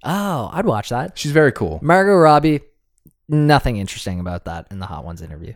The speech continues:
Speaker 2: No. Uh, and Margot Robbie really sweated, right?
Speaker 1: Yeah, yeah.
Speaker 2: Uh, Zoe Kravitz, it's, it's as if she's eating carrot sticks.
Speaker 1: No way.
Speaker 2: They don't,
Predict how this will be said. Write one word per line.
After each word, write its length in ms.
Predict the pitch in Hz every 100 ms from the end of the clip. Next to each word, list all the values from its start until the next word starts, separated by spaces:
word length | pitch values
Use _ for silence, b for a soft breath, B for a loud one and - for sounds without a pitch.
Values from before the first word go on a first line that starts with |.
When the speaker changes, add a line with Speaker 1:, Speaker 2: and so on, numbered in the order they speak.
| -
Speaker 2:
No. 640 | 180 240 285 214 127 - -
Uh, 360 | 185 185 175 - _ _ _ _ _ _ _ _ _ _ _ _ -
and 100 | 180
Margot 220 | 208 269
Robbie 260 | 226 185 170
really 220 | 165 151
sweated, 460 | - 147 117 98 101
right? 320 | 101 147 - - _ -
Speaker 1:
Yeah, 260 | 143 117 - _
yeah. 240 | 110 90 69 - _ -
Speaker 2:
Uh, 260 | 143 135 - - _ -
Zoe 200 | 180 175
Kravitz, 460 | 185 170 156 - _ _
it's, 260 | - 147 -
it's 260 | 151 139 156
as 140 | 147
if 140 | 156
she's 200 | - 139 127
eating 180 | 113
carrot 260 | 107 104 -
sticks. 380 | - 95 - -
Speaker 1:
No 440 | 160 190 208 240 233
way. 340 | 135 - 131
Speaker 2:
They 80 | -
don't, 340 | 165 160 165